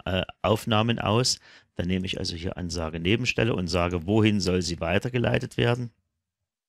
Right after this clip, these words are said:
Sage ich also, wenn die Ansage hier drauf trifft, dann soll sie weitergeleitet werden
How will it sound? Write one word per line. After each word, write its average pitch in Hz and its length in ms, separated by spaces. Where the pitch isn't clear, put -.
Sage 95 240
ich 95 120
also, 92 280
wenn 117 200
die 127 140
Ansage 98 480
hier 95 160
drauf 92 400
trifft, - 460
dann 104 260
soll 101 180
sie 95 160
weitergeleitet 87 760
werden 90 320